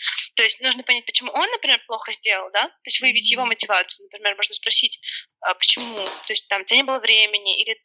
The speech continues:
Speaker 1: то есть выявить, он как бы поленился реально, или, э, какие у него
Speaker 2: Мгм.
Speaker 1: намерения были, в общем, хорошие, так скажем,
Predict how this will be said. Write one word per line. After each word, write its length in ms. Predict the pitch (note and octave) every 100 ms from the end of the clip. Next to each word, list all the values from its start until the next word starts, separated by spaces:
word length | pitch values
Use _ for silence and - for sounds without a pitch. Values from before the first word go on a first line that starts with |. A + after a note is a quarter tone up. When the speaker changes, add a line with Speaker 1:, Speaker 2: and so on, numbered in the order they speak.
| _ _ -
Speaker 1:
то 60 |
есть 140 | - -
выявить, 320 | D4 B3 -
он 140 | B3+
как 160 | B3 B3
бы 80 | B3
поленился 540 | C4+ C4+ D4 A4 -
реально, 320 | C4 A3+ G3+ F#3+
или, 300 | - - A3
э, 480 | A3 G#3 G#3 - -
какие 200 | A3 A3
у 20 | E4
него 80 | C4
Speaker 2:
Мгм. 80 |
Speaker 1:
намерения 280 | C4 C4 A3+
были, 100 | -
в 20 | F#3+
общем, 200 | - G#3
хорошие, 420 | A#3 F#4+ - C4
так 120 | -
скажем, 360 | - F#3+ G3